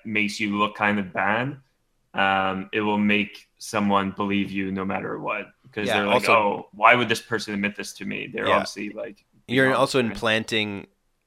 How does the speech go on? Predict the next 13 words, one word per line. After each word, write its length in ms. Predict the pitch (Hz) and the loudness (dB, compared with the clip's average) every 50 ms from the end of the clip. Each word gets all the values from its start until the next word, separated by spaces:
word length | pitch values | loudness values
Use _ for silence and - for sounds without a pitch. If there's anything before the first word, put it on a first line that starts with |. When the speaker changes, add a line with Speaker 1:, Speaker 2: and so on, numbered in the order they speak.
| _ _ _ | _ _ _
Speaker 2:
yeah, 240 | - 120 101 90 90 | -2 0 2 2 2
a 40 | 92 | 0
few 220 | - - 113 110 | 0 -2 -2 -2
doubts, 320 | 101 95 107 95 92 - - | 0 2 2 2 2 0 -2
like, 140 | 101 92 82 | -4 -4 -2
"Oh, 120 | 92 101 | -4 -4
maybe 260 | 95 90 92 92 98 95 | -2 -4 -4 -4 -4 -6
some 240 | - - 104 98 | -6 -6 -6 -6
stuff 200 | 95 - 104 92 | -4 -6 -6 -6
he 80 | - 104 | -6 -8
said 200 | 98 - 104 101 | -6 -6 -4 -2
was 260 | 98 101 104 101 - | -2 -2 -2 -2 -4
true." 300 | - - - - 87 95 | -8 -12 -12 -14 -14 -16